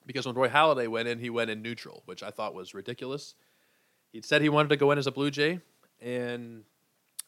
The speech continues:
the decision was made for him to wear, uh, a neutral hat, to wear no hat on his plaque, which I thought was kinda crazy. He was a Jay for most of his career. But the only Jay in the Hall of Fame is Roberto Alomar. I could keep going on and on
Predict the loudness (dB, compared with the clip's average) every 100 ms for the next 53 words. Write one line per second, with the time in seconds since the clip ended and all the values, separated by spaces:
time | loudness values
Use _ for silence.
0 | _ -6 -2 -2 -2 -2 -2 -2 -2 -2
1 | -4 -4 -4 -4 -2 -4 0 0 0 -2
2 | -6 -4 -6 -4 -6 -8 -10 -6 -4 -6
3 | -2 -2 -2 -8 -10 -14 -12 -10 -10 -10
4 | -12 -4 0 0 0 0 -2 2 2 2
5 | -2 -2 -4 -6 -8 -10 -8 -8 -6 -6
6 | -6 -14 -12 -8 -6 -6 -8 _ _ _
7 | _ _ _ _ _ _ _ -6 -2 -2
8 | -2 -2 0 0 2 4 2 2 0 0
9 | -2 0 2 2 0 0 0 0 0 -4
10 | -8 4 6 6 6 4 2 2 2 0